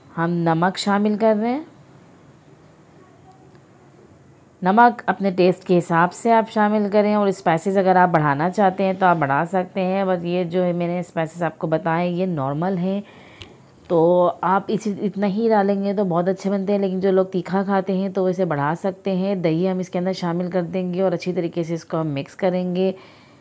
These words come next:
दही से जान आ जाती है कढ़ाई के अंदर, वाइट कढ़ाई में ज़बरदस्त सी जान आती है। ये दही ने अपना पानी छोड़ दिया है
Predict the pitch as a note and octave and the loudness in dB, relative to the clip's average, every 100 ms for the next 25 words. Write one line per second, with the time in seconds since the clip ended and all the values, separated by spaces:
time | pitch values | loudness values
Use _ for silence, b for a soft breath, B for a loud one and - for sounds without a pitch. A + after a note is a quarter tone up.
0 | B B E3 F3 G3 G3+ F3 E3+ D#3 G3 | B B 4 6 6 4 2 4 2 2
1 | G3+ F#3 G3 F#3+ F#3+ F3+ F3+ F#3 F#3 D#3+ | 2 4 2 2 -2 0 2 2 0 -2
2 | C#3 D#3+ E3+ F3 E3+ E3+ F3+ F#3 G#3+ G#3+ | 0 0 0 -2 -2 0 0 0 -2 -10
3 | B B B B B B - D#3+ G3 G3 | B B B B B B 0 2 2 4
4 | F#3 F3+ F3+ F3+ F3+ E3 F#3 G3 F#3 F#3 | 2 4 2 0 0 0 0 2 0 0
5 | F#3 D#3 E3 F3 F3 E3+ F#3 F#3 E3+ D3+ | -2 -2 -2 0 -2 0 -2 0 2 2
6 | E3+ F3+ F3+ F3 F#3+ E3+ E3 F3 D#3+ D3+ | 0 -2 -2 -4 -2 -2 -2 -4 -4 -4
7 | D#3+ F3 G3 G3 F3+ G#3 C4 | -2 -2 2 2 2 -2 -4